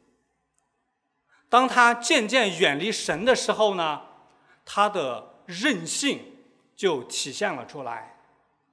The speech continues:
他喜欢一个非利士的女子，他要娶那个女子为妻，甚至他的父母说：“难道以色列中都没有一个女子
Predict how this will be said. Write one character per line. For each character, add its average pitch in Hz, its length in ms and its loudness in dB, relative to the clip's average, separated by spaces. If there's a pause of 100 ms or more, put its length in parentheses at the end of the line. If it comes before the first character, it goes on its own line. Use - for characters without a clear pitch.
(240)
他 247 120 4
喜 240 220 0
欢 226 200 4
一 233 60 -2
个 220 140 4
非 240 160 0
利 233 100 -2
士 - 160 -2
的 190 120 -2
女 156 200 -4
子， 139 360 -8 (240)
他 175 120 0
要 185 220 6
娶 131 460 -10 (180)
那 185 160 -8
个 147 560 -6
女 160 180 -6
子 156 220 -10
为 127 160 -10
妻， 175 480 -10 (440)
甚 247 200 -2
至 185 100 -4
他 180 160 -2
的 185 80 -2
父 - 200 -6
母 143 160 -6
说 151 500 -4 (140)
：“难 175 280 2
道 240 220 10
以 165 140 -4
色 220 180 2
列 208 180 2
中 180 240 -6
都 214 140 2
没 214 100 0
有 180 140 2
一 180 80 -2
个 180 140 0
女 143 200 -4
子 156 400 -10